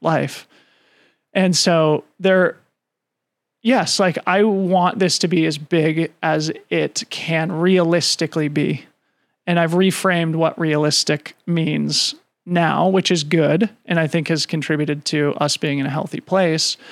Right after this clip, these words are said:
But, like, you know, I've, you know, given my life savings to this thing. I've given it my life's energy for a few years. I'm just starting to pay myself my, for the first time.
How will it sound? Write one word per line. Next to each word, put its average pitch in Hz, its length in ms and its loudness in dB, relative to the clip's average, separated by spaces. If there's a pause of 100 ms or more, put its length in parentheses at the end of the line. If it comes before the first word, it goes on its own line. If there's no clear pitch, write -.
(280)
But, 202 160 0
like, 196 240 0 (100)
you 175 140 -2
know, 143 240 -2
I've, 170 300 0 (1800)
you 165 140 -2
know, 143 300 -4 (460)
given 170 280 2
my 160 140 2
life 143 220 0
savings 147 480 -2
to 147 100 0
this 147 220 -2
thing. 147 260 -2
I've 143 240 -4 (420)
given 160 380 2
it 147 160 0
my 151 120 2
life's 143 360 0
energy 147 380 0
for 147 400 -2
a - 100 0
few 151 180 -2
years. 143 300 0
I'm 151 180 -2
just 151 400 0
starting 151 400 0
to 151 60 0
pay 143 220 0
myself 147 520 0
my, 151 180 -2
for - 280 -8
the 156 80 -2
first - 500 -4
time. 165 380 0